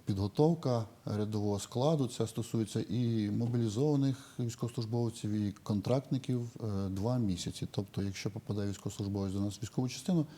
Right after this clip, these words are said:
він має пройти оцю базову підготовку протягом двох місяців. Це включаючи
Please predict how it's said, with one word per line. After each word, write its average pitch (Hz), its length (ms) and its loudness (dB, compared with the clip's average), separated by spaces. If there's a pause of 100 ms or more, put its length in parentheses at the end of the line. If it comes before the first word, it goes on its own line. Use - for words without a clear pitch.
(340)
він 123 100 4
має 113 180 4
пройти 104 380 0
оцю 98 260 0
базову 101 320 2
підготовку 104 920 0 (1080)
протягом 117 440 2
двох 107 300 -2
місяців. - 500 -2 (640)
Це - 140 6
включаючи 98 720 -2